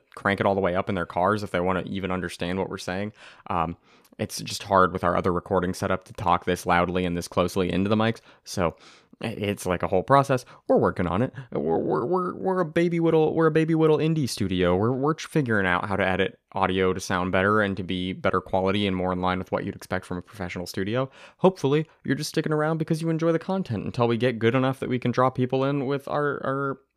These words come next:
<sighs> fuck, uh, quality? Quality. Yeah, <laughs> that's, that's that word I was looking for.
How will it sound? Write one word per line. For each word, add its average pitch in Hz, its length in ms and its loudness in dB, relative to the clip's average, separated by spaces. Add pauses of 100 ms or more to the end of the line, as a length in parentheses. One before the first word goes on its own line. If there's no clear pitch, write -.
<sighs> - 280 -20
fuck, - 360 -14 (420)
uh, 85 300 2
quality? 175 540 0 (140)
Quality. 101 520 8
Yeah, 107 220 4
<laughs> 113 80 0
that's, 131 320 2 (440)
that's 117 200 0
that 90 180 4
word 87 160 0
I 87 60 2
was 87 160 -2
looking 90 260 -4
for. 90 300 -10